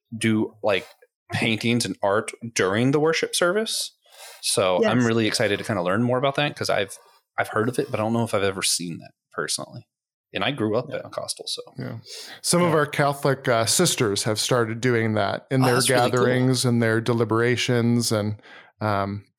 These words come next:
Speaker 3: and I know recently Georgetown University hosted an event on women in ordination. And there was a, a Sister of Saint Joseph, I, I believe, painting during the scene. And to me, that's another way of preaching, right? That's another way of bringing, um, God's word to,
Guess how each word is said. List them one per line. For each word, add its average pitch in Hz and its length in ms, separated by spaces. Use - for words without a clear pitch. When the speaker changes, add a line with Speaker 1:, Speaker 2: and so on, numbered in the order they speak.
Speaker 3:
and 127 100
I 127 80
know 131 240
recently 143 720
Georgetown 127 1080
University 143 640
hosted 123 400
an 113 60
event 113 540
on 113 460
women 120 360
in 107 120
ordination. 117 680
And 120 120
there 123 80
was 123 260
a, 110 340
a 113 100
Sister - 340
of 131 60
Saint 127 260
Joseph, 127 540
I, 113 200
I 120 80
believe, 117 520
painting 139 560
during 127 420
the 113 100
scene. 127 420
And 156 200
to 170 100
me, 214 180
that's 165 260
another 139 240
way 123 200
of - 140
preaching, 113 440
right? 123 260
That's 127 240
another 123 280
way 123 280
of 120 220
bringing, 120 500
um, 117 360
God's 120 400
word 120 340
to, 113 280